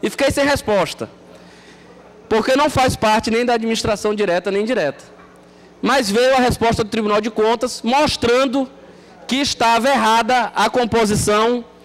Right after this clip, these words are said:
da Comissão de Licitação do Estado. E agora, cinco meses depois, cinco meses se passaram, deputado Rogério Cafeteira,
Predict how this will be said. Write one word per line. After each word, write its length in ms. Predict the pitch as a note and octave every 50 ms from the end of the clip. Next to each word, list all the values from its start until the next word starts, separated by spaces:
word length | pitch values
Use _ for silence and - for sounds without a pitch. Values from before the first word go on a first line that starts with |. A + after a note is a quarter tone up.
| - - - - - -
da 160 | - F#3 F#3+
Comissão 600 | - A#3 A#3+ A#3+ B3 A3+ - - A3 A3 A#3 A#3+
de 60 | A3
Licitação 680 | A#3+ A#3 G#3+ - A#3+ G#3+ B3 A3 G3+ - - A3+ A3+ A3+
do 80 | B3
Estado. 540 | A#3+ - - G3 F#3+ F3+ D#3+ D3 A#2+ A#2+ - - - - - - - - - - - - - - - - - - - - - - - - - - - - - - - - -
E 120 | G#3+ C4
agora, 580 | C#4+ C4 A3+ B3+ B3+ B3 A3+ F3 C3+ B2 - - -
cinco 540 | - - - - - D#4+ F4+ F#4+ F#4 F4+ E4
meses 340 | C#4 C4+ C#4 C#4+ C#4 C#4 B3
depois, 720 | C4+ D4 A#3+ - A3+ G#3 G3+ E3+ C3+ A#2 - - - - - - - - - - - - - - - - - -
cinco 460 | - - - E4+ F#4 F4+ - E4 C#4
meses 320 | A#3+ A#3 A#3 A3 G3 G3+
se 140 | - - B3+
passaram, 680 | - C4+ A#3 G#3+ - - G#3+ G#3 A3+ A#3+ C4 C#4+ D4 C4+ - - - - - - - - - - - - - - - - - - - - -
deputado 460 | E3 F3+ F#3 - - G#3 G3 F#3+ G3
Rogério 400 | F#3 F#3+ F#3 D#3+ F#3 F#3 F3+ F3
Cafeteira, 640 | - F3+ E3+ - F#3 D#3+ - F3 D#3+ D3 B2+ B2